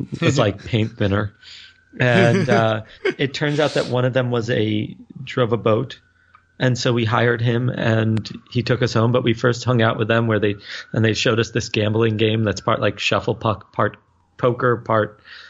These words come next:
Speaker 1: pool, all in
Speaker 2: Yeah.
Speaker 1: one. That was probably one of the best nights of my trip, because it was that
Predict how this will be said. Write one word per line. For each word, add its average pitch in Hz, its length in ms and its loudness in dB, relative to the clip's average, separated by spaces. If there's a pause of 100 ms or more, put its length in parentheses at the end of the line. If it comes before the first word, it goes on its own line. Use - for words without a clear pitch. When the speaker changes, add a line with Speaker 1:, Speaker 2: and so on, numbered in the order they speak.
(140)
Speaker 1:
pool, 135 400 2 (500)
all 117 240 4
in 117 60 0
Speaker 2:
Yeah. 117 200 2
Speaker 1:
one. 113 260 0 (500)
That 143 80 2
was 143 100 2
probably 170 200 2
one 185 160 2
of 185 80 0
the 117 40 -4
best 131 280 -2
nights 131 320 0
of 113 80 -2
my 110 140 2
trip, - 440 -4 (420)
because 131 400 -2 (360)
it 139 180 -2
was 139 220 -2
that 127 300 0